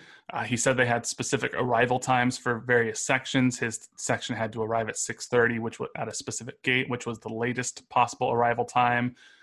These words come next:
Supporters in the Cauldron had to arrive at five thirty at the Budweiser gate, which was the earliest time. Um, he said, and I would assume as well, like, if you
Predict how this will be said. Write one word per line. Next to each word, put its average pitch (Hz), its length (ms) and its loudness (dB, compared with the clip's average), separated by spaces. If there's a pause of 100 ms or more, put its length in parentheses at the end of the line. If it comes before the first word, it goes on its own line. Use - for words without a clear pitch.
(140)
Supporters 113 840 0
in 113 120 -6
the 117 80 -10
Cauldron 123 420 4
had 117 180 0
to 113 60 -8
arrive 113 280 -6
at - 120 -14
five 110 340 0
thirty 117 380 0
at 113 120 -10
the 107 60 -20
Budweiser 120 680 0
gate, 120 400 -2 (380)
which - 180 -8
was 110 120 -8
the - 120 -10 (120)
earliest 139 540 4
time. 127 600 0 (520)
Um, 110 520 -6 (1300)
he 135 180 4
said, 123 420 2
and 117 120 -2
I 113 100 -2
would 117 120 0
assume 117 280 -2
as 113 120 -6
well, 110 280 -2
like, 117 200 -8
if 113 140 -10
you 110 80 -10